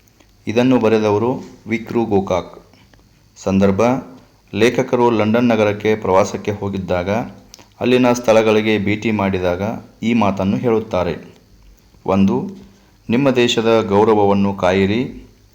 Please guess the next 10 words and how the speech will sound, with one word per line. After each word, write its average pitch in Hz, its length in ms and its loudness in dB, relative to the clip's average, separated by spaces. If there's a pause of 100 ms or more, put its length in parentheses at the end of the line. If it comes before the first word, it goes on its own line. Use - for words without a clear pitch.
(340)
ಇದು 107 240 -2
ದೊಡ್ಡದಾದ 101 480 4
ರಾಷ್ಟ್ರ. 101 540 -2 (1080)
ಸ್ವಾರಸ್ಯ, 92 400 -2 (920)
ಲಂಡನ್ 117 380 2
ನಗರದ 117 680 0 (100)
ಜನರ 107 300 0 (600)
ದೇಶಪ್ರೇಮವನ್ನು 101 920 0 (140)
ಹೇಳಿದ್ದಾರೆ. 90 800 -4 (1700)
ಎರಡು, 101 320 2